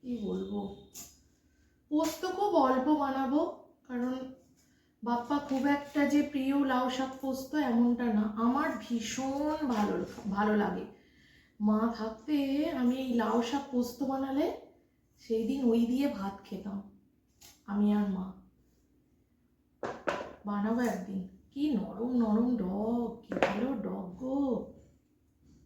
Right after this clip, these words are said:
আর এই প্রথম প্রথম শীতের লাউ শাক খুব ভালো লাগে। আমার ওই ও পাড়ায় যে পিসিমা আছে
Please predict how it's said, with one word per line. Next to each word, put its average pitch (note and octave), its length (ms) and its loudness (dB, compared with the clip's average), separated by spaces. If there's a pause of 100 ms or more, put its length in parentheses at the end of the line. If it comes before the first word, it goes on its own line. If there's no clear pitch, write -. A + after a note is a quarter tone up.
(760)
আর G#3 140 -4
এই A#3 100 2
প্রথম A#3 500 -2
প্রথম C4+ 400 -6
শীতের A#3+ 440 -4
লাউ G#3+ 320 2
শাক A#3 400 -2 (920)
খুব B3+ 520 -2
ভালো F#3 300 -4
লাগে। F#3 260 -6 (1900)
আমার A#3 280 0
ওই A#3+ 280 2 (160)
ও A3+ 100 -2
পাড়ায় A#3 340 4
যে B3 140 -2
পিসিমা B3 480 2
আছে D4 240 0